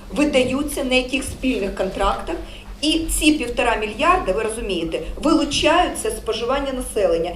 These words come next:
із розрахунку ціни на газ, із розрахунку тарифу на тепло, на гарячу воду і так далі. Якщо скласти оці півтора мільярда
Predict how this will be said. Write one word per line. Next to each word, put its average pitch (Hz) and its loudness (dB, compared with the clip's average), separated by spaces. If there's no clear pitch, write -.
із 254 0
розрахунку 269 0
ціни 214 -4
на 190 -2
газ, - 0
із 202 -2
розрахунку 269 -4
тарифу 254 2
на 196 0
тепло, 254 -2
на 208 -2
гарячу 208 2
воду 233 0
і 202 -4
так 190 -6
далі. 160 -2
Якщо 294 4
скласти 202 0
оці 214 0
півтора 240 -2
мільярда 190 0